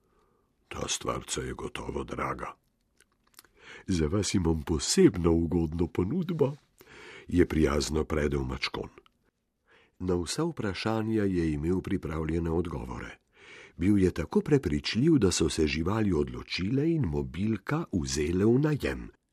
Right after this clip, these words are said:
Zahtevale pa so, naj pokliče kako žival v daljno Afriko v dokaz, da ne gre za potegavščino.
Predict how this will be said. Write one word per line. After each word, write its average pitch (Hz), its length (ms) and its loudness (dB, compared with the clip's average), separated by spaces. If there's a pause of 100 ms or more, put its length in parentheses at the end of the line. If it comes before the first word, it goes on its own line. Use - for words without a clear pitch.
(360)
Zahtevale 98 760 -4
pa 90 160 -6
so, 120 240 0
naj 123 160 0
pokliče 143 560 -6
kako 98 300 -2
žival 82 540 0
v 87 120 2
daljno 80 380 -2
Afriko 95 600 2
v 80 40 4
dokaz, - 560 0 (360)
da 95 180 6
ne 85 160 4
gre 110 380 2
za 120 240 2
potegavščino. 113 960 0